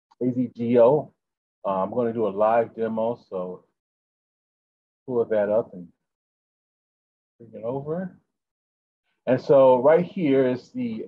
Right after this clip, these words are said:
A Z G O community page. And so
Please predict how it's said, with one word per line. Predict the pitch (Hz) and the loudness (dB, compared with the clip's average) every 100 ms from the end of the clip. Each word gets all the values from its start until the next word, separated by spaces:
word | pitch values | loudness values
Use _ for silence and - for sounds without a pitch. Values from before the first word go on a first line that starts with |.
| - | -4
A | 135 135 | 0 0
Z | 135 131 | 0 -2
G | 127 123 | -2 2
O | 117 | 2
community | - 131 196 185 101 - | 0 -2 -2 -4 -10 -10
page. | 95 95 - - - _ _ _ _ _ _ - | -10 -10 -14 -20 -20 _ _ _ _ _ _ -6
And | 117 107 | -2 -2
so | 101 117 110 107 104 | -2 2 4 2 -2